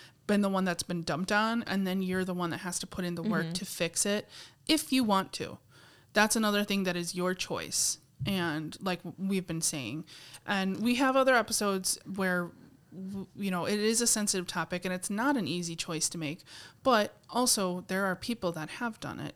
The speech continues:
Speaker 1: If you make that choice to kind of cut your family out because it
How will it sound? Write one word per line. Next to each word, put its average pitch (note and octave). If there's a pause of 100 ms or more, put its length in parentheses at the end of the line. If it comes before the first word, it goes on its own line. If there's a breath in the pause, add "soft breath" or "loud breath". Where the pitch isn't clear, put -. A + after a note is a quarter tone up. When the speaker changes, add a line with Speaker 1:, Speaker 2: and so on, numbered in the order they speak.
(140)
Speaker 1:
If -
you A3+
make G#3+
that F#3
choice G#3+
to G3+
kind F#3
of E3
cut -
your F3+
family E3+
out D#3+
because D#3+ (100)
it -